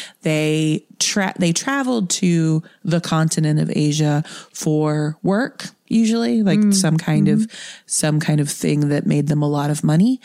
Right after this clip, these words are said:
Speaker 1: Um, and while visiting, they picked up sous vides. And so this is a lot of, like, expensive sous vides.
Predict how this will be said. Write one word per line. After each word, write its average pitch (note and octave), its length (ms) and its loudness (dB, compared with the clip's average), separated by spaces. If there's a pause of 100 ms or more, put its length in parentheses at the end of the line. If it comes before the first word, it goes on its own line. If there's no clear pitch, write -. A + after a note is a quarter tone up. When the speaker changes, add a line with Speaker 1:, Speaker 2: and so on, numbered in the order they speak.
(360)
Speaker 1:
Um, D3+ 440 0
and D3+ 340 2
while D3 420 0
visiting, F3+ 580 2
they D#3+ 180 2
picked - 400 -6
up C#3+ 220 -2
sous - 300 0
vides. C#2+ 500 -2 (220)
And D#3+ 160 2
so D#3+ 180 2
this D#3+ 260 0
is E3 140 2
a E3 80 4
lot D3+ 460 2
of, D3 460 -2
like, D#3 360 -4 (380)
expensive E3+ 560 0
sous C#3+ 340 0
vides. D3 340 0